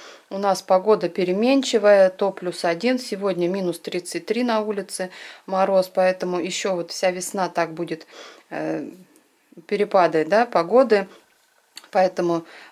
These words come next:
постараюсь быстренько связать, чтобы ещё успеть поносить такую водолазочку. Э, изначально хотела резинку один на один, пробовала образец, но что-то мне не понравилось.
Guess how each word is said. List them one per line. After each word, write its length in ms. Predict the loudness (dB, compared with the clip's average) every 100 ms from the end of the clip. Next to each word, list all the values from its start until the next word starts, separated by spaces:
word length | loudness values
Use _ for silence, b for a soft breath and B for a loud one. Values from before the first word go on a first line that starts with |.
| -10
постараюсь 480 | -6 0 4 6 4
быстренько 480 | 2 -4 -2 -4 -4
связать, 440 | -6 -2 4 4
чтобы 300 | 4 -6 -2
ещё 340 | -2 0 0 0
успеть 440 | -2 -4 -4 -2
поносить 480 | -2 -2 -2 -4 -4
такую 320 | -4 -4 -4
водолазочку. 840 | -2 2 4 4 0 -4 -12 -14 -14 B B B B -4
Э, 300 | 0 0 -4
изначально 720 | -6 -4 2 4 6 6 6
хотела 420 | 2 2 4 2 2
резинку 440 | 0 -2 0 4
один 340 | 4 4 -2
на 120 | 0 0
один, 380 | 2 6 6
пробовала 580 | 6 4 4 4 2 2
образец, 580 | 4 4 4 4 2 0
но 180 | -4 -4
что-то 320 | -4 -6 -4
мне 220 | -4 -2
не 180 | -2 -4
понравилось. 800 | 0 0 0 0 0 0 0 -2